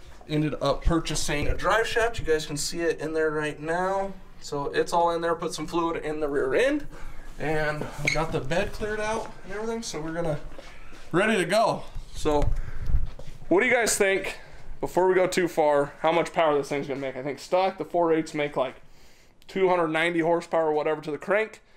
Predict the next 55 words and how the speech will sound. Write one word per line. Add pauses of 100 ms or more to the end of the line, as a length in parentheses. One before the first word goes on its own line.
(320)
Uh,
even
with
cam,
intake,
and
all
that,
I'm
thinking,
you
know,
if
it
picks
up
a
hundred,
maybe
a
hundred
fifteen
horsepower, (720)
maybe,
I
don't,
the
Zoomies
might
hurt
it
'cause
it
doesn't
have
any
back
pressure. (360)
So
I,
I'm
thinking,
you
know,
if
it
at
motor
can
make
somewhere
around
the
low
fours,